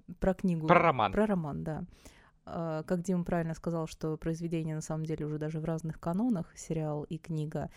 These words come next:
Speaker 1: Но вот книга отлично, во-первых, показывает самого Кеноби, то есть он очень узнаваемый. Во-вторых, она здорово закончена, читается. И если, ну вот вы недовольны сериалом,
Speaker 2: На
Speaker 1: а,
Speaker 2: самом
Speaker 1: по
Speaker 2: деле, даже
Speaker 1: каким-либо
Speaker 2: если, да, и
Speaker 1: причинам.
Speaker 2: даже если довольны, то книжка
Speaker 1: <laughs>
Speaker 2: хорошая.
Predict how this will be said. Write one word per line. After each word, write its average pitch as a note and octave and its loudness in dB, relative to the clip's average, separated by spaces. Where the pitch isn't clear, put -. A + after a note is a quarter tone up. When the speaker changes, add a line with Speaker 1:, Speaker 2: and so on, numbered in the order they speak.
Speaker 1:
Но F3 2
вот F3 0
книга G#3 2
отлично, E3+ 0
во-первых, D#3+ 0
показывает D#3+ -2
самого E3+ -2
Кеноби, E3+ -4
то E3 -4
есть - -6
он D#3+ -4
очень E3+ 0
узнаваемый. D#3+ -2
Во-вторых, F3 0
она D#3+ -2
здорово D#3+ 0
закончена, D#3+ -4
читается. E3 -4
И D3+ -6
если, D#3+ 0
ну G3 2
вот E3+ -2
вы D#3+ 0
недовольны D#3+ -2
сериалом, F#3+ 0
Speaker 2:
На D#3 6
Speaker 1:
а, - -
Speaker 2:
самом G3 10
Speaker 1:
по - 6
Speaker 2:
деле, F#3+ 10
даже E3+ 10
Speaker 1:
каким-либо - 8
Speaker 2:
если, E3+ 4
да, D3+ 6
и D3 4
Speaker 1:
причинам. - -
Speaker 2:
даже D#3+ 8
если D#3+ 0
довольны, D3+ 8
то A2 4
книжка A#2 2
Speaker 1:
<laughs> - -4
Speaker 2:
хорошая. - 4